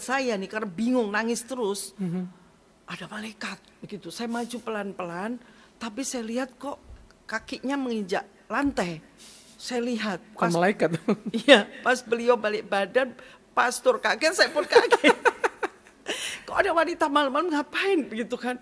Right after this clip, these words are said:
Speaker 1: "Selamat malam, pastor." "Malam. Ada apa, Ibu?" Saya ceritain menangis, beliau ambil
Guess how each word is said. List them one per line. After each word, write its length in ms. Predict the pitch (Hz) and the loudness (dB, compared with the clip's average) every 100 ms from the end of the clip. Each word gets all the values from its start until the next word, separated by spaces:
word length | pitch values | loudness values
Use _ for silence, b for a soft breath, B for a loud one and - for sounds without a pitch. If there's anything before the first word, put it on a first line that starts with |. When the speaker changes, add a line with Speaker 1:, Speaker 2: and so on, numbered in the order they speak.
| B B - _ | B B -20 _
Speaker 1:
"Selamat 400 | - - 240 247 | -14 -8 -6 -6
malam, 400 | 240 240 247 240 | -6 -4 -2 -4
pastor." 480 | 233 233 233 233 214 214 | -6 -8 -4 -4 -6 -8
"Malam. 480 | 277 277 254 220 208 B B _ | -6 -4 -6 -8 -10 B B _
Ada 320 | 285 - 330 | -10 -6 -6
apa, 160 | - 294 | -6 -4
Ibu?" 400 | 285 - 220 - | -4 -4 -6 -6
Saya 160 | - | -10
ceritain 400 | - 220 214 202 | -8 -8 -8 -8
menangis, 640 | 214 196 190 196 220 240 - | -8 -6 -6 -6 -10 -12 -12
beliau 400 | 196 202 196 - | -8 -6 -6 -6
ambil 320 | 196 196 | -8 -8